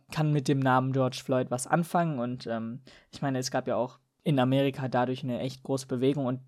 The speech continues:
die ist ja auch logischerweise zu uns geschwappt. Ich meine, äh, es gab ja auch hier einige Aktionen, ähm, und deswegen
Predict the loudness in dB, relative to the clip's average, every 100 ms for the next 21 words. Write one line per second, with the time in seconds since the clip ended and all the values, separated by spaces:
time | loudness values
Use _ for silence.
0 | _ 2 2 4 4 4 2 0 2 2
1 | 2 2 0 -6 -2 2 2 0 -6 -2
2 | -2 -2 -4 -2 -2 -4 -10 -20 -20 -20
3 | -20 -6 2 4 4 4 6 8 6 6
4 | 4 4 2 2 2 0 -2 -6 -2 -2
5 | -2 -8 -4 0 0 -2 -4 -6 2 4
6 | 6 4 0 6 6 6 -2